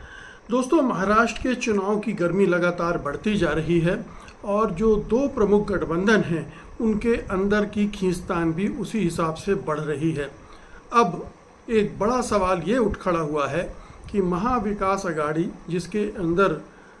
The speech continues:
शिवसेना उद्धव ठाकरे, एनसीपी शरद पवार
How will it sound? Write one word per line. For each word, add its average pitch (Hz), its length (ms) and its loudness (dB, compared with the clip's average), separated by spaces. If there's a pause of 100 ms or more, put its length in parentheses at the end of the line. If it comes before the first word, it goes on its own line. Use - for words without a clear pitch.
(420)
शिवसेना 208 720 2
उद्धव 175 240 -2
ठाकरे, 185 600 0 (340)
एनसीपी 196 520 0
शरद 165 400 -2
पवार 180 420 0